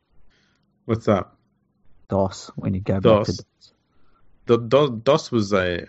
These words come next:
Speaker 1: a, a language, is it not?
Speaker 2: I, I don't know. I just remember you'd, from memory, you would
Speaker 1: Typed
Speaker 2: be
Speaker 1: in
Speaker 2: in
Speaker 1: commands?
Speaker 2: Windows.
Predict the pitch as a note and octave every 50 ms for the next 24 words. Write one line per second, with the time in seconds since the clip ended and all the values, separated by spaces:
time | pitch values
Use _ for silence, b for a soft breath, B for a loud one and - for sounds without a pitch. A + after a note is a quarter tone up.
0 | - - E2+ E2 - - F2 D#2+ E2+ G#2+ C#3 C#3+ B2+ A2+ - - F2+ D#2+ E2 -
1 | - - C#2+ - - _ _ _ _ _ _ _ _ _ _ _ _ - - -
2 | - - - - - - A#2 C#3 D3+ A#2 G#2+ G2+ G#2+ G#2+ G#2+ G#2 A2 A2+ G#2+ F#2+
3 | G2+ A#2 A#2+ A#2 C3 A#2 - - B2 A#2 A#2 A#2 A#2 A#2 A2+ A2+ A2 G#2+ G2+ F#2+
4 | - b b b b b b b b b b b b b b _ _ _ - -
5 | - - - C#3 C#3+ D3+ D3+ C#3 C#3 C3+ B2+ A#2+ A2+ A#2 A#2+ B2+ B2+ B2 A#2+ A#2+
6 | A2 A2+ A2+ G#2+ - A#2+ A#2 B2 C3 - - C3+ A#2 G#2+ - B2+ D3+ G#2 G2 G2+
7 | G#2 A2+ - - - _